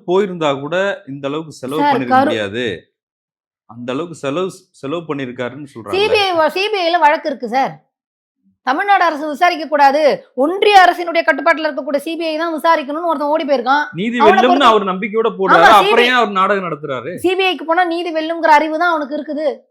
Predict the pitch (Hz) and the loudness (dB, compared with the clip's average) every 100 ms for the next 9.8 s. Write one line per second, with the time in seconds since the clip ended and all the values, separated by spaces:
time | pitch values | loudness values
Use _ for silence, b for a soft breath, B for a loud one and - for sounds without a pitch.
0 | _ _ _ _ _ _ _ _ _ _ | _ _ _ _ _ _ _ _ _ _
1 | _ _ _ 262 359 381 339 381 311 349 | _ _ _ -4 -2 0 2 2 2 0
2 | 339 359 320 339 277 302 320 302 311 359 | 0 -2 -2 -2 -2 -2 0 0 0 0
3 | 311 302 262 302 294 277 294 349 349 285 | 0 0 -2 0 2 4 2 2 -4 0
4 | 330 311 339 339 285 285 311 294 240 285 | 2 2 0 0 0 2 2 0 -2 -2
5 | 277 - _ _ _ _ _ _ _ _ | -2 -6 _ _ _ _ _ _ _ _
6 | _ _ 320 311 381 311 339 339 285 262 | _ _ -8 -6 2 4 6 2 0 -4
7 | 269 302 233 285 359 311 285 262 262 311 | -4 -2 -4 -4 -4 -4 -4 0 0 2
8 | 302 302 277 285 277 262 240 220 254 247 | 0 0 -4 -2 0 2 0 -2 -4 -4
9 | 240 233 220 214 214 233 175 | -6 -6 -8 -10 -8 -8 -8